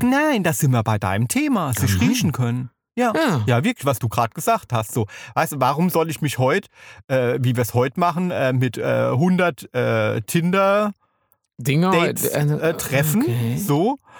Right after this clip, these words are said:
Speaker 1: äh, um dann rauszufinden, ähm, wen ich gut riechen kann,
Speaker 2: Ah.
Speaker 1: wenn ich mir einfach so einen Apfelschnitz in die Achselhöhle stecken kann?
Speaker 2: Ah, und dann, ja, da,
Speaker 1: Ja?
Speaker 2: ja, vielleicht könnte man, das wäre noch eine Marktlücke, wenn man bei jedem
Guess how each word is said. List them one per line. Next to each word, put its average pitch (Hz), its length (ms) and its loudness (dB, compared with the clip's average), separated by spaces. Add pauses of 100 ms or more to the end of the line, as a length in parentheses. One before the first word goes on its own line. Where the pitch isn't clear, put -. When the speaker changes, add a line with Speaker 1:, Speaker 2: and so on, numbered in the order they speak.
(200)
Speaker 1:
äh, 147 140 2
um 160 300 0
dann 143 120 2
rauszufinden, 156 1000 -2
ähm, 127 520 0
wen 127 180 2
ich 117 120 0
gut 123 220 -2
riechen 139 320 0
kann, 254 220 0
Speaker 2:
Ah. 214 440 -2
Speaker 1:
wenn 127 140 2
ich 104 120 -2
mir 123 140 2
einfach 113 260 0
so 123 120 -2
einen 113 80 -4 (560)
Apfelschnitz 151 840 -2 (320)
in 123 140 0
die 123 120 0
Achselhöhle 123 680 0
stecken 147 320 -6
kann? 233 260 -2 (100)
Speaker 2:
Ah, 190 380 0
und 143 240 0
dann, 123 220 0 (280)
ja, 131 300 -4
da, - 160 0
Speaker 1:
Ja? 302 40 -2 (240)
Speaker 2:
ja, 147 220 0
vielleicht 127 360 -2
könnte 135 200 0
man, 120 140 2
das 104 160 -4
wäre 107 120 0
noch 113 60 2
eine 107 140 0
Marktlücke, 120 600 -2
wenn 113 100 0
man 110 320 0
bei 123 160 0
jedem 151 320 0